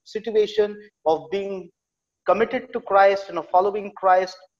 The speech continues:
in the socio-political sphere, all of us as a church, beginning from the Pope right to the least of the Catholic community, we are invited to be Christ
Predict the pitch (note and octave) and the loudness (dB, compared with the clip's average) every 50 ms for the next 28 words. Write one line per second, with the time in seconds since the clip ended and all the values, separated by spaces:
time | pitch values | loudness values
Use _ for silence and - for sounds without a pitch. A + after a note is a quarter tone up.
0 | _ _ - F3 F3+ G#3 F#3 - - G3+ G#3 G3+ - A3+ G#3+ A3+ - G#3 G3+ G3 | _ _ -10 -6 -4 -4 -6 -4 -2 -2 -2 0 0 -2 -2 -2 -2 -4 -4 -4
1 | G3+ G3 G3 G3 F#3+ - - - - C#4 C4 F#3+ D#3+ E3 - - - _ _ _ | -4 -6 -8 -8 -8 -10 -12 -12 -4 0 2 2 2 0 -4 -10 -18 _ _ _
2 | _ _ _ - F#3 B3 D#4+ E4 E4+ D#4 - B3 G#3+ G3+ G3+ G3+ - - - - | _ _ _ -2 0 0 0 0 -2 -2 0 2 2 2 0 -4 -10 -12 -6 -4
3 | F3 E3+ E3 F#3 - - - A3+ G#3+ G3 - - - - - _ _ _ _ _ | -4 -4 -4 -6 -12 -4 0 2 2 2 2 0 -4 -12 -16 _ _ _ _ _
4 | _ D3 E3+ F#3 A3+ A#3+ B3 A#3 - A#3 A3 A3 G#3 G#3 G3 G3+ - G3+ G#3 G#3 | _ -8 -6 -4 -4 -4 -6 -6 -8 -8 -8 -6 -4 -4 -4 -2 -2 -2 -4 -4
5 | _ D3 B2+ C#3+ F3+ A3 A#3+ - - - G#3 F#3 F#3 F3+ E3 D3+ E3 A#3+ C4+ C4+ | _ -2 0 2 2 2 2 -2 -8 -14 -8 -6 -4 -4 -4 -4 -6 -8 -8 -8
6 | C4+ - _ _ _ _ _ _ _ _ - F#3 F#3+ F#3+ F#3+ G3 F#3 - F3+ F3 | -10 -12 _ _ _ _ _ _ _ _ 0 2 2 0 -2 -2 0 2 0 0
7 | - - F#3+ F#3+ - - E3+ F#3+ A#3 B3+ A3+ F#3 - E3 E3 E3+ _ _ _ _ | 0 -4 -10 -6 -4 -4 -4 -2 -2 -4 -4 -6 -8 -10 -12 -14 _ _ _ _
8 | _ _ C3+ D3+ F3 F3 - F3 E3 E3+ F3 F#3 F#3 F3+ F#3 G3 F#3+ - - - | _ _ -2 2 2 2 2 0 -4 -4 -2 -2 -2 -2 -2 -6 -10 -10 -12 -14
9 | C#3+ D3 D3+ - - D3+ D3 D3+ D#3 D3+ - - - _ | -14 -14 -16 -6 -2 2 2 2 2 0 -6 -12 -18 _